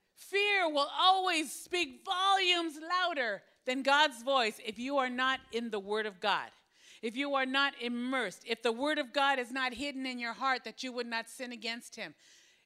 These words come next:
It will always seem like it's louder. It'll always seem like it's the right thing to do, but it's not. God's voice seems to be smaller, but it depends. The Bible says that according to the power that works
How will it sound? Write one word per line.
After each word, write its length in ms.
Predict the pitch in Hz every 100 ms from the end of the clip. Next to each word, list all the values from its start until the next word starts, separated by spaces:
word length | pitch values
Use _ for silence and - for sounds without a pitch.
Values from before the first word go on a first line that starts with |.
| -
It 180 | 302 294
will 220 | 277 285
always 420 | 302 330 330 320
seem 320 | - 320 320
like 220 | 285 262
it's 180 | 240 -
louder. 380 | 247 285 311 320
It'll 400 | 311 254 254 277
always 340 | 320 349 339
seem 260 | - 349 339
like 200 | 302 262
it's 160 | 240 -
the 120 | 226
right 340 | 214 302 349 -
thing 200 | 359 359
to 80 | 359
do, 360 | 339 359 190 - _ _ _ _ _ _ _ _ _ _ _ _
but 180 | 196 233
it's 200 | 220 233
not. 320 | 254 214 - _ _ _ _ _ _ -
God's 400 | 269 311 294 247
voice 320 | 285 294 294
seems 580 | - - 320 320 320 - - _ _ _ -
to 100 | 277
be 240 | 262 254
smaller, 720 | - - 269 349 359 370 349 - _ -
but 160 | 233 226
it 280 | 233 233 -
depends. 600 | 240 233 285 294 311 - _ _ _ -
The 80 | 214
Bible 380 | 254 277 302
says 380 | 320 320 294 294
that 140 | 247 247
according 440 | - 302 311 311
to 100 | 311
the 100 | 262
power 460 | - 277 277 294 285
that 160 | 240
works 320 | 233 254 254